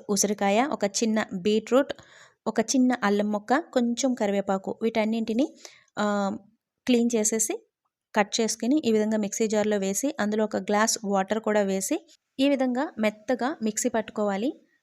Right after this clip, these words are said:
మీరు తాగగలము అనుకుంటే గనక డైరెక్ట్ మీరు గ్లాస్‌లో వేసుకుని తాగేయచ్చండి. లేదంటే ఈ విధంగా వడకట్టి తీసుకోవచ్చు. వడకట్టిన తర్వాత మీరు ఇందులో కావాలంటే కొంచెం హనీ కూడా మిక్స్ చేసుకోవచ్చండి.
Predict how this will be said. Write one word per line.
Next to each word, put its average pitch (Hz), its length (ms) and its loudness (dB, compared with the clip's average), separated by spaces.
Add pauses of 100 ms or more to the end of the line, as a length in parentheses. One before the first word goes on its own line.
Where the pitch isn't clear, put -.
(100)
మీరు 247 180 4
తాగగలము 240 720 -2
అనుకుంటే 220 340 -2
గనక 208 280 -4 (140)
డైరెక్ట్ 214 360 0
మీరు 226 220 -2
గ్లాస్‌లో 202 360 -2
వేసుకుని 226 340 -2
తాగేయచ్చండి. 208 880 -4
లేదంటే 233 560 -2
ఈ 220 80 0
విధంగా 214 460 0
వడకట్టి 214 680 -4
తీసుకోవచ్చు. 214 720 -4 (580)
వడకట్టిన 226 420 -2
తర్వాత 214 460 0
మీరు 226 360 0
ఇందులో 220 360 -2 (380)
కావాలంటే 214 540 -4
కొంచెం 220 460 -6 (140)
హనీ 220 140 0
కూడా 226 200 -2
మిక్స్ 214 380 -6
చేసుకోవచ్చండి. 202 800 -6